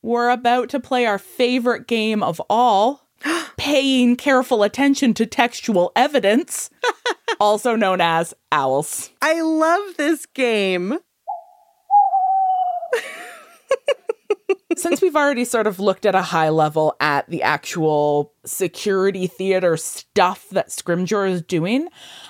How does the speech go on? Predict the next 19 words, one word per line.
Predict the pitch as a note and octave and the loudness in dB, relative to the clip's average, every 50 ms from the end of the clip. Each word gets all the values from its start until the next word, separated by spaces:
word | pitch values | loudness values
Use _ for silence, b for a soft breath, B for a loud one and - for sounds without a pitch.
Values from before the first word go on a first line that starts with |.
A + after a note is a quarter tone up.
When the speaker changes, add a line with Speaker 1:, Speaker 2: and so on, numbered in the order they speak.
| B | B
Speaker 1:
I | - A3+ | -2 0
want | A3 B3 D4 | 0 2 0
to | E4+ | 0
think | - - E4 E4 - | -2 -2 -6 -4 -2
more | B3 A#3+ B3 A#3+ A#3+ - | 0 0 2 2 0 0
about | - F#3+ G#3 G3 - | 0 0 0 0 0
how | F#3 G3 G3 F#3+ | 0 -2 -2 -2
this | F#3 F#3+ G3 - | 0 -2 -4 -4
book | - _ F#3 F#3 F3+ - - _ _ | -4 _ -2 -2 -2 -2 -14 _ _
contrasts | - - - - F#3 F#3+ F#3+ G#3 A3 A3+ - C4 B3 B3+ C4+ C#4+ C#4+ - - - - - - - - - - | -16 -12 -6 -2 -2 0 0 0 -2 -4 -2 -2 0 0 0 -2 -4 -8 -14 -16 -14 -12 -12 -12 -12 -12 -12
Scrimgeour | - - - - G#3 G#3+ A3+ A3 A3 G#3+ A3+ A3 G#3 G3 F#3+ - - - | -12 -12 -6 -4 -2 0 2 0 0 0 0 0 2 0 0 -2 -4 -4
and | F3 E3+ D#3+ D3 | -2 -2 -2 -2
Dumbledore, | - C#3+ C3+ D3 D#3 F#3 G#3+ A3 A#3+ C4 C4 C#4 D4+ F4 F#4 - b b b b b b b b b b b b b b _ - | 0 -2 -2 0 0 -2 -2 0 2 2 2 2 2 0 -2 -8 b b b b b b b b b b b b b b _ -2
and | A2+ G#2+ G#3+ - _ | -2 -2 -2 -2 _
implicitly | G#3+ G#3+ G3+ G3 - - - C#4 D4+ D#4+ G4 G4 - F#4+ D#4 - - B3+ A#3+ A3+ A#3 | -2 -2 -2 -6 -8 -6 -4 0 2 2 0 0 0 -4 -4 -2 -2 -2 0 0 -2
seems | - - - G#3+ G#3 G3+ G3 - | -2 -2 -4 -2 -2 -2 -4 -4
to | - A3+ G#3+ | -4 -4 -4
set | - - - - G3+ F#3 F#3+ F#3+ | -4 -8 -4 -2 0 0 2 4
up | F#3 F#3 F3 E3 - _ | 4 4 4 2 0 _